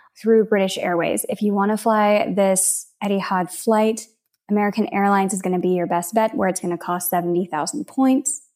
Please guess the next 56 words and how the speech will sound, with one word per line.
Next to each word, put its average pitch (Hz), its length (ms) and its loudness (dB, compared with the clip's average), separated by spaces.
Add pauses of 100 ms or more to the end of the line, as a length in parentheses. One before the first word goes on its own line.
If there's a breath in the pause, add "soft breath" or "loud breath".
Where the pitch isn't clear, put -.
to 240 80 0
fly 214 220 2
one 202 200 2
way 190 120 0
in 180 120 0
business 170 320 -6
class. - 560 -12 (160)
If 240 140 -2
you're 269 120 2
feeling 359 380 2
overwhelmed 208 640 2
and 220 140 2
you 233 80 0
feel 320 180 0
like 339 200 2
you 285 100 0
just 285 180 -2
jumped 226 300 4
into 220 180 0
the 202 140 -4
deep 208 280 -2
end 226 200 2
of 202 120 -2
points 208 280 -2
and 190 80 -2
miles, 208 440 0 (320 loud breath)
don't 202 180 2
worry. 180 300 -2 (120)
We 269 100 2
offer 320 260 0
a 403 60 2
free 339 220 0
Points 302 300 -4
and 294 80 2
Miles 240 280 4
one 220 160 2
oh 220 80 2
one 320 200 2
course 311 240 -2
for 233 180 0
you 226 220 0 (260 loud breath)
to - 80 -6
help 294 240 0
you 349 140 4
earn 277 260 2
and 254 160 2
redeem 294 280 0
points 233 280 0
for 240 80 2
your 240 140 2
first 190 260 -4
redemption. 302 480 -2 (160)
The 240 80 0
course 277 260 0
covers 247 280 2
acronyms, 311 560 0